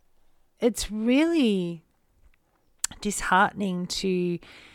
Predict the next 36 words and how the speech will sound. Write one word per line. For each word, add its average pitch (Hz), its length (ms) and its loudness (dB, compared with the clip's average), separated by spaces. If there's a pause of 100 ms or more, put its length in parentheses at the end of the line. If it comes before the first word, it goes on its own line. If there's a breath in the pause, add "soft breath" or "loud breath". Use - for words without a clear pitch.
(540 loud breath)
think 277 300 4
about 190 380 4
those 180 320 0
numbers 165 600 -2
and 185 240 -2
think 185 200 -2
about 180 400 2
how 180 420 0
much 180 400 0
I 185 60 -2
actually 180 680 -2 (320 loud breath)
focused 214 600 4
on 233 220 6
them, 190 220 2
because 190 460 2 (300 loud breath)
whilst 208 500 2
I 269 160 6
was 180 320 2
putting 180 340 -2
on 180 300 -2
weight 170 320 0
or 180 180 -2
losing 185 540 -2
weight, 160 380 -4 (800)
one 214 260 2
thing 214 160 2
I 185 80 2
wasn't 185 480 0
losing 175 420 -4
was 165 200 -4
the 170 100 -4
knowledge 170 400 -4
that 165 120 -4
I 160 100 0
was 165 280 -4
gaining 170 680 -4